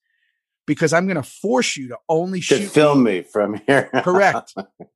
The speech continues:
Speaker 1: You're gonna shoot me. The lowest you can go is a cowboy shot, which is
Speaker 2: <laughs>
Speaker 1: waist, waist to head. Anything else, he would even leave the buttons lower unbuttoned. So
Speaker 2: Yeah,
Speaker 1: you had
Speaker 2: no,
Speaker 1: to shoot
Speaker 2: no,
Speaker 1: him from
Speaker 2: no bum
Speaker 1: here.
Speaker 2: shots. Yeah, yeah.
Speaker 1: So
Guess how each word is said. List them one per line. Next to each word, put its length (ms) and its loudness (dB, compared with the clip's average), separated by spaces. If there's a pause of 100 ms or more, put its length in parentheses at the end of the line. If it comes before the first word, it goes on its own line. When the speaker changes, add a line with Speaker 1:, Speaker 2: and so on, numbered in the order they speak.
(640)
Speaker 1:
You're 200 2
gonna 180 -2
shoot 240 0
me. 100 -4
The 120 -4
lowest 320 0
you 80 -10
can 120 -6
go 180 0
is 100 -6
a 40 -14
cowboy 460 0
shot, 340 -6
which 140 -4
is 180 0
Speaker 2:
<laughs> 80 4
Speaker 1:
waist, 360 2 (200)
waist 360 0
to 100 -4
head. 280 -2 (600)
Anything 480 -2
else, 260 -2
he 180 -16
would 120 -14
even 220 -10
leave 180 -10
the 80 -8
buttons 480 -6
lower 460 -2
unbuttoned. 560 -6
So 60 -4
Speaker 2:
Yeah, 420 6
Speaker 1:
you 60 2
had 140 0
Speaker 2:
no, 160 2
Speaker 1:
to 40 -2
shoot 320 -10
Speaker 2:
no, 220 4
Speaker 1:
him 80 -10
from 200 -14
Speaker 2:
no 140 2
bum 360 2
Speaker 1:
here. 100 -2
Speaker 2:
shots. 640 -4
Yeah, 420 -4 (260)
yeah. 80 -20 (640)
Speaker 1:
So 300 2